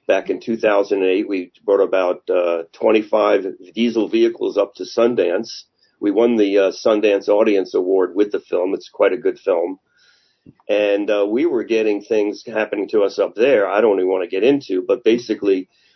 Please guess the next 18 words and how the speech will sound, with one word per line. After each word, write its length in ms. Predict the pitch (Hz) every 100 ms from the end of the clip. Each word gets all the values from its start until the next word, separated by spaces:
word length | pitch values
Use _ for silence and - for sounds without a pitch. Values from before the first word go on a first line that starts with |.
| _ -
there 160 | 113
were 180 | 113 101
people 380 | 120 135 107 98
out 280 | 107 120 -
there 200 | 98 92
trying 420 | - 107 104 104
to 100 | 101
get 240 | 92 107 -
this 220 | 95 - -
film 440 | 120 104 90 95
not 300 | 98 104 98 -
to 100 | 90
show. 540 | - 127 92 87 - -
Well, 140 | 92
of 100 | 90
course 280 | 107 101 -
it 120 | 90
did. 340 | 98 92 92